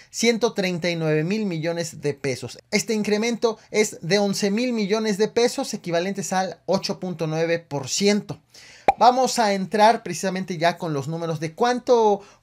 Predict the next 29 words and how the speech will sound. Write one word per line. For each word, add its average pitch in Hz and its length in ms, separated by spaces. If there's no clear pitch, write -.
propusieron 220 1120
ganar 190 840
algunos 165 440
de 170 100
estos 165 340
servidores 151 560
públicos. 127 440
Ministros 240 600
de 226 60
la 202 100
Suprema 202 400
Corte 202 240
de 175 80
Justicia 175 340
de 175 60
la 156 100
Nación, 147 320
magistrados 190 560
electorales 170 560
e 208 100
integrantes 214 560
del 190 140
Consejo, 190 680
del 175 240
Consejo 190 360
de 185 80
la 165 80
Judicatura 165 520
Federal 196 440